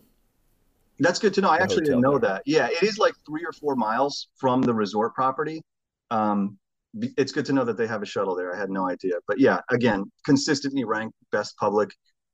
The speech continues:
Speaker 1: in the state. So whether you're going to stay at Crystal Springs, the resort itself, or not, like, people should make the drive out to Ballyowen to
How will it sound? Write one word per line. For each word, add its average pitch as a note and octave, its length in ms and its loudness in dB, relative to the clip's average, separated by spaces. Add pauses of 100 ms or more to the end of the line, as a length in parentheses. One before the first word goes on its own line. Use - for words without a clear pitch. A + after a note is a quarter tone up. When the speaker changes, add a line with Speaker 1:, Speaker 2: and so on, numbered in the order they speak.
(120)
Speaker 1:
in A2 120 4
the G2+ 60 4
state. G2+ 400 2
So G2+ 180 2
whether B2+ 420 4
you're A2 140 0
going G2+ 320 -2
to F#2+ 80 -12
stay G#2 320 -2
at G#2 80 -8
Crystal G#2 300 -6
Springs, G2+ 520 0
the G#2 60 -4
resort F#2+ 360 2
itself, F#2+ 360 -2
or F2 80 -2
not, F2+ 380 -2
like, F#2 180 -6 (500)
people A2+ 300 2
should F#2+ 220 -2
make F#2+ 180 0
the F#2+ 60 -4
drive F#2 280 -2
out F2+ 180 -6
to - 60 -20
Ballyowen F2 480 -6
to E2 80 -18